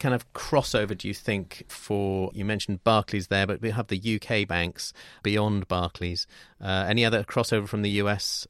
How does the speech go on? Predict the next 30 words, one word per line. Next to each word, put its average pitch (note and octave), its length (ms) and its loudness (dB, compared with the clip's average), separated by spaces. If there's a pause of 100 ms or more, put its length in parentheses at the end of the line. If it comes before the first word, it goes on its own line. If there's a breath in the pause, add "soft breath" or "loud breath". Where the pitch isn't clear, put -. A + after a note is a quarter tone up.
results G2 400 -2
from G2+ 180 -4
the F#2+ 80 -2
last G2 220 -2
few G#2 180 -2
weeks, A#2 340 -4
or G#2+ 280 2
are G2 40 2
there G2 120 0
gonna G2 180 0
be F#2 140 -2
some F#2 400 -4 (360 loud breath)
very F#2+ 200 2
specific - 600 0
issues F2+ 380 -2
at E2+ 140 -6
play E2+ 300 -2
at E2 80 -4
the E2+ 80 -4
likes E2+ 300 -2
of - 380 -10
Standard D#2 360 -6
Chartered, D2+ 680 0
R E2 140 -6
B D#2 160 -4
S, D#2+ 240 -8
Lloyds, D#2 320 -8
and E2+ 100 -14
so - 140 -10
on? D#2+ 120 -14